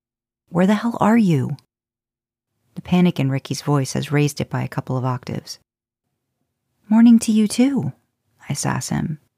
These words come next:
"Wanna let me in on the family emergency you had? 'Cause Cindy texted me and hoped I was all right." Wanted me to let you know not to worry about coming in.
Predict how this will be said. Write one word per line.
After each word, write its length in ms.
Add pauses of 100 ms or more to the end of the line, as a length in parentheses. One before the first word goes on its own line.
(1500)
"Wanna 220
let 160
me 200
in 200
on 160
the 100
family 380
emergency 500
you 200
had? 360 (800)
'Cause 160
Cindy 280
texted 460
me 260
and 180
hoped 280
I 140
was 160
all 140
right." 440 (1000)
Wanted 180
me 120
to 80
let 160
you 120
know 280
not 200
to 80
worry 240
about 260
coming 300
in. 360